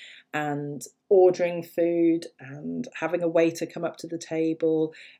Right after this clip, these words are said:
and knowing what to say to a waiter, et cetera, et cetera, et cetera,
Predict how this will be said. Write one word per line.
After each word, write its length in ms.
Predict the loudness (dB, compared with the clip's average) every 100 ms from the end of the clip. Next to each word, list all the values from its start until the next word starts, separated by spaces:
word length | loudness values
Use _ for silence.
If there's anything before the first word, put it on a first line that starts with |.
| _
and 260 | -8 -6 0
knowing 260 | 2 2
what 160 | 0 -2
to 100 | -4
say 280 | 0 0 2
to 160 | 0
a 60 | 0
waiter, 520 | 2 0 -2 -4 -6 -4
et 120 | -6
cetera, 380 | -8 -10 -12 -12
et 80 | -10
cetera, 380 | -10 -10 -12 -12
et 160 | -16
cetera, 720 | 0 2 2 0 4 6 4